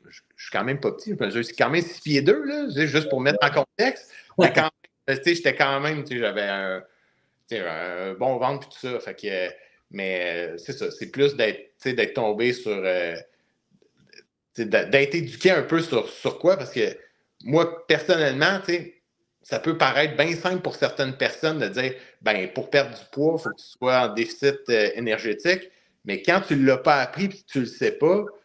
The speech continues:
ben, tu le sais pas. Fait que tu manges, tu manges, tu sais pas ce que tu manges, euh,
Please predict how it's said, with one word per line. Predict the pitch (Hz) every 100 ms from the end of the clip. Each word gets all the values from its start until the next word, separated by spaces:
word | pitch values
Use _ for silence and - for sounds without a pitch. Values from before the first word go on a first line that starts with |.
| _ _ _ -
ben, | 92 85 76 71
tu | - 113
le | 95
sais | - 127
pas. | 170 170 -
Fait | 110
que | -
tu | -
manges, | 139 147 185 185
tu | -
manges, | 127 151 180
tu | -
sais | 135
pas | - 170
ce | -
que | 139 -
tu | 135
manges, | 143 165 147
euh, | 131